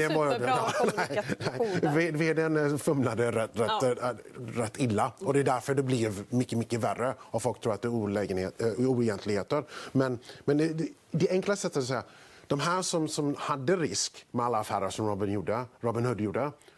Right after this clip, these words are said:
Speaker 1: sa att "vi vill ha mer pengar för att vi inte ska förlora pengar om någonting går snett hos er."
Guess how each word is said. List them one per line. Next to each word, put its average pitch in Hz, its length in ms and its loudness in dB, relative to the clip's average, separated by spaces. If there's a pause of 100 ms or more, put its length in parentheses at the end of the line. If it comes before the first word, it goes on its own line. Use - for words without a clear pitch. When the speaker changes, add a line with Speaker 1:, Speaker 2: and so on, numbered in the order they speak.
Speaker 1:
sa 123 200 0
att 120 80 -4 (240)
"vi 135 100 2
vill 180 120 4
ha 175 80 2
mer 131 160 2
pengar 131 720 -2 (400)
för 139 160 0
att 127 140 -4
vi 147 160 4
inte 143 200 2
ska 120 200 0
förlora 113 280 2
pengar 117 640 -2
om 123 160 0
någonting 120 380 0
går 110 120 2
snett 104 300 -2
hos 127 200 0
er." 160 280 2